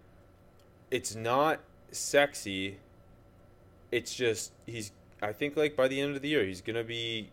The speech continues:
clearly one of the five best rookies in this class. I think, I still believe he's got, uh, the best chance of making the Pro Bowl as a rookie, uh, of anyone in the class, and it just seems like a slam dunk pick.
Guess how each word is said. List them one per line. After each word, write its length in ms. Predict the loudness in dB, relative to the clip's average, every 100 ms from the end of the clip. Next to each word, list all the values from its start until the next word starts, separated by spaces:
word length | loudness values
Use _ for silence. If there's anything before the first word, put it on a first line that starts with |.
| -18 -20 -8
clearly 380 | -2 0 -2
one 220 | -2 -2 -2
of 80 |
the 60 | -4
five 400 | 0 2 2 0
best 240 | -4 -4 -6
rookies 380 | -8 -8 -12 -10
in 100 | -8
this 120 | -10
class. 640 | -6 -6 -4 -8 -10 -14 -18 -20 -8 -2
I 100 | 0
think, 320 | 2 -2 2
I 100 | 4
still 240 | 4 8 8
believe 380 | 10 8 6 2
he's 180 | 0
got, 400 | 6 8 6 4
uh, 400 | 2 4 4 2 -4 -14 -4
the 80 | 0
best 240 | 2 0
chance 220 | -2 -2
of 80 | -2
making 200 | -6 -4
the 80 | -8
Pro 240 | -2 0
Bowl 180 | 2 0
as 100 | 0
a 40 | -2
rookie, 380 | -2 -2 -4 -6 -20 -20 -20 0
uh, 300 | 4 4 4
of 220 | 4 2 2
anyone 320 | -4 -2 0 -2
in 80 |
the 80 | -2
class, 460 | -2 0 2 0 0
and 380 | -2 -2 -4 -8
it 140 | -10 -8
just 260 | -8 -8
seems 280 | -8 -8 -6
like 100 | -4
a 40 | -4
slam 260 | -4 -2
dunk 160 | -2 -4 -2
pick. 260 | 0 0